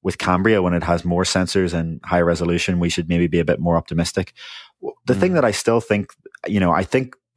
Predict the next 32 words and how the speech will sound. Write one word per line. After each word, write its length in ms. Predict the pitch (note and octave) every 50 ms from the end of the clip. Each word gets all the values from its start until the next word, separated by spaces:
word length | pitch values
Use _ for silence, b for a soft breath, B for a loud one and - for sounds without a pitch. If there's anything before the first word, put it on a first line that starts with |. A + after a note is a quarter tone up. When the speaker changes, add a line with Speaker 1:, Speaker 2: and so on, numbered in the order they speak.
| - -
Speaker 1:
is 80 | G2 F#2
a 60 | F#2
low-hanging 600 | F2+ F2+ F#2+ F#2+ F2+ F2 F#2 F2+ F2+ F2+ F2 E2+
fruit, 360 | - - F#2+ F#2 F#2+ - - -
and 200 | F#2 F2 F2 F2
I 80 | E2+
suspect 480 | E2+ - - F#2 - - - F#2 F2 -
should 220 | - - G2+ F#2
already 320 | F2+ F2 F2 F2+ F2 F2 F2
be 140 | D#2+ E2+ E2
possible, 540 | - F#2 F2+ F2 - - G2 G#2+ G2+ F#2+ B B B B B _
is 140 | - F#2 E2
detecting 500 | - F2+ - - E2 E2 - - F#2 E2
the 80 | E2+ D#2+
floor. 420 | - - F2 D#2+ E2 E2+ E2 D#2+ -
I 140 | - G2 G2
do, 160 | F#2 F2+ A2+
I, 160 | - F#2+ G#2 G2+ -
it 160 | - - G2
seems 400 | - - - B2 B2 B2 B2 A2
crazy 360 | - - - G2 F#2 F#2 F#2+ G2+
to 100 | G2 F#2+
me 120 | G2 F#2 F2
that 120 | E2 D2
you 60 | E2+
still 320 | F2 - - - F#2 F#2 F#2
have 180 | E2 F2 E2+ -
to 80 | F2+
manually 520 | E2+ E2 E2+ E2+ F2 F2 F2+ F2 F2 F2 E2+
touch 360 | - - E2+ - - - - b b b b _
the 60 | -
floor. 480 | F2 - - F#2 F2 F2 F#2+ G#2 A2